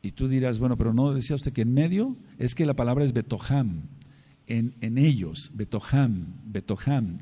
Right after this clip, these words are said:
en ellos, betoham, en ellos,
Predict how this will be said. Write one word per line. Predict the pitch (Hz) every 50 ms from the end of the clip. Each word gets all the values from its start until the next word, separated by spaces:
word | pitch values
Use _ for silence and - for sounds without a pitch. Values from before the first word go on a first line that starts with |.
| - -
en | 113 120 131
ellos, | 147 143 120 90 90 87 98 98
betoham, | 104 120 135 143 139 139 143 - 131 131 131 127 127 - - 143 151 139 139 127 120 104 95 90 87 82 80 - - - - - - - - -
en | - 110 104 117 139
ellos, | 151 151 131 101 87 78 78 - - - -